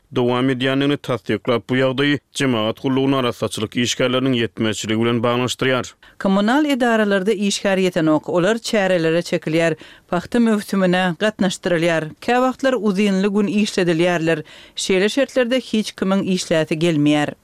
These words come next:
Speaker 1: Diýip şäher häkimligine çeşme aýtdy. Türkmenistana welaýat we şäher häkimlikleriniň jemaat gullugy müdürlikleri şäherlerde we etraplarda hojalyk hyzmatlaryny ýerine ýetirmek işlerini öz üstüne alýarlar. Ýaşaýyş çaýlaryny ulanmak, hasap almak, ilata däp, destur hyzmatlaryny guramak, ýylylyk üpçünçüligi,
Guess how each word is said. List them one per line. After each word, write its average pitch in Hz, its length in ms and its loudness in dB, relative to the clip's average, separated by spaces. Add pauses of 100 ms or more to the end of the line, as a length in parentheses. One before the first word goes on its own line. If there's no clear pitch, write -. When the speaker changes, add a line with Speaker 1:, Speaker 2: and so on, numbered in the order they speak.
(340)
Speaker 1:
Diýip 139 240 0
şäher 127 320 0
häkimligine 143 580 0
çeşme 123 340 -4
aýtdy. 117 320 -2 (100)
Türkmenistana 123 480 -2
welaýat 120 500 0
we 180 120 2
şäher 180 400 0
häkimlikleriniň 175 640 0
jemaat 139 460 0
gullugy 156 320 2
müdürlikleri 127 600 0 (120)
şäherlerde 123 640 0
we 139 280 0
etraplarda 113 600 -2
hojalyk 117 440 -4
hyzmatlaryny 127 520 -2
ýerine 113 320 0
ýetirmek 120 480 -2
işlerini 113 380 -2 (440)
öz 120 220 2
üstüne 127 260 -2
alýarlar. 127 460 0 (240)
Ýaşaýyş 127 480 0
çaýlaryny 170 300 2
ulanmak, 139 540 -2
hasap 131 340 0
almak, 139 340 0
ilata 117 440 0
däp, 120 340 -2
destur 131 340 -2
hyzmatlaryny 113 640 -2
guramak, 113 440 -2
ýylylyk 110 360 -2
üpçünçüligi, 127 600 0